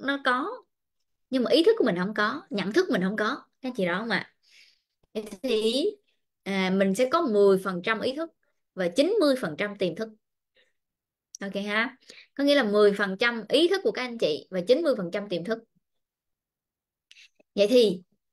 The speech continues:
cơ thể của các anh chị nó sẽ gì ạ? Anh chị sẽ, anh, đa phần là các anh chị đang làm việc dựa trên ý thức của mình. Đúng không? Đa phần là các anh chị đang làm việc dựa trên ý thức của mình.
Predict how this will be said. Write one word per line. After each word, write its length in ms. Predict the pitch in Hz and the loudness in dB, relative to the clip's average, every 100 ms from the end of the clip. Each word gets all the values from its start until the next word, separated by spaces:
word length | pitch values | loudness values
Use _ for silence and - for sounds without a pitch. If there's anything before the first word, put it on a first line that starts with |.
| _ | _
cơ 180 | 269 285 | 2 4
thể 260 | 247 190 294 | 4 4 4
của 60 | 294 | 4
các 60 | |
anh 160 | 302 269 | -2 2
chị 140 | 175 196 | 2 2
nó 80 | 277 | -4
sẽ 240 | 185 180 | -6 -4
gì 100 | 233 | -4
ạ? 240 | 180 - _ _ _ _ | -4 -8 _ _ _ _
Anh 160 | - 254 | -6 0
chị 140 | 196 | 0
sẽ, 180 | 190 - | 0 -4
anh, 160 | - 233 190 202 143 | -8 -10 -8 -8 0
đa 320 | 269 285 285 | 4 4 2
phần 260 | 233 185 180 | 0 -2 -2
là 120 | 180 180 | -4 -4
các 60 | |
anh 140 | 302 262 | -4 -4
chị 100 | 180 214 | -2 -2
đang 260 | 247 254 | -2 -2
làm 360 | 196 180 170 170 | -2 -2 -4 -2
việc 340 | 185 190 202 - 180 | 2 4 2 -2 0
dựa 260 | 180 185 214 | 2 2 2
trên 160 | 226 - | -2 -2
ý 180 | 247 294 | -4 -4
thức 140 | 320 - | -10 -12
của 80 | 175 | -12
mình. 260 | 170 160 - _ _ _ _ _ _ _ _ _ _ _ _ _ _ _ _ _ _ - | -12 -14 -18 _ _ _ _ _ _ _ _ _ _ _ _ _ _ _ _ _ _ 2
Đúng 160 | 226 | 2
không? 380 | 320 294 247 208 | 6 4 2 2
Đa 220 | 247 269 254 | 2 2 0
phần 120 | 196 | -2
là 120 | 175 | -4
các 60 | 262 | -4
anh 60 | 262 | -2
chị 80 | 190 | -2
đang 160 | 247 | -2
làm 180 | 226 180 | -2 -2
việc 180 | 190 190 | -2 0
dựa 140 | 190 202 | -2 0
trên 140 | 240 | 0
ý 80 | 277 | 0
thức 120 | 330 | -2
của 80 | 233 | -6
mình. 160 | 190 | -8